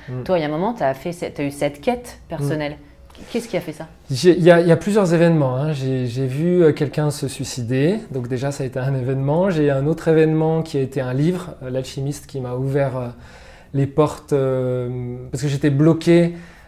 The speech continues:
Speaker 1: euh, je pouvais pas marcher, rien faire, mes parents étaient pas là, donc, euh, j'ai, j'ai, j'ai pris un livre qui était là, c'était L'Alchimiste, je l'ai lu toute la journée, et ça a switché dans mon esprit. Je me suis dit, « Ah, peut-être que je suis responsable de ma vie, et je suis pas une victime. »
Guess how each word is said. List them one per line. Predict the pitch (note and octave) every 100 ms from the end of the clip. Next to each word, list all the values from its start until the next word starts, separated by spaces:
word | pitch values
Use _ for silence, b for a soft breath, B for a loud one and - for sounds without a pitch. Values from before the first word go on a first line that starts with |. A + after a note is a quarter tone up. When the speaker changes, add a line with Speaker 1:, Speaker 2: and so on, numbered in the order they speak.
| - C#3
Speaker 1:
euh, | C3 C3 C3 B2+ B2+ B2+ B2 B2
je |
pouvais | - C3+ C3
pas | - D#3
marcher, | D3+ C#3+ - D#3
rien | D3 D3+
faire, | D3+ D#3
mes | D3+ C#3
parents | C3+ C#3+
étaient | C#3 C3+
pas | C#3
là, | C#3 D3
donc, | C3+ C3+ B2+
euh, | C3 B2 A#2+
j'ai, | A#2 A#2+ B2 A#2
j'ai, | A#2 A#2+ A2+
j'ai | A#2+
pris | - D#3
un | B2
livre | C#3+
qui | D3
était | B2 A#2
là, | B2+ D3+
c'était | - A#2+
L'Alchimiste, | B2 - A#2+ C#3+ C3+
je |
l'ai | B2
lu |
toute | A#2+ -
la | C3
journée, | B2+ C3 C3+ C#3 B B B B -
et | C3+
ça | B2+ C3+
a | B2+
switché | - D3+ - D#3+
dans | D3+ C3+
mon | C3+
esprit. | C#3 C#3 - D3+ D3 B -
Je |
me | C3
suis | C#3
dit, « | C3 D3
Ah, | F3 F3 D#3+ -
peut-être | C#3+ F#3
que | F3+
je | C#3+
suis | D3
responsable | C#3 C#3 C#3+ D3+ C#3
de | C3+
ma | C3
vie, | B2+ G#3 - -
et |
je | C3+
suis | -
pas | B2
une | B2
victime. » | B2 -